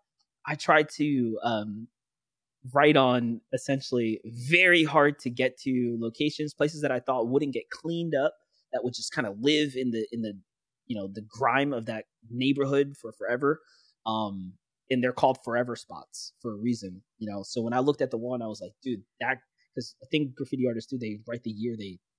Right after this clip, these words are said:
tag that wall. So if I looked at a wall and I was like, "That tag says nineteen ninety-eight next to it,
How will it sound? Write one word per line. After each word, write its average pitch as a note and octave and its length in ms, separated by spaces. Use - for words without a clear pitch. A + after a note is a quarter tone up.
tag A2 200
that F2 160
wall. G#2 260
So - 180
if - 100
I A#2+ 100
looked C#3+ 240
at A2 80
a G2 40
wall B2 200
and A2 80
I - 20
was A2+ 160
like, F2+ 140
"That B2 140
tag C3+ 340
says - 260
nineteen A#2+ 380
ninety-eight A2 380
next - 200
to G2 80
it, - 140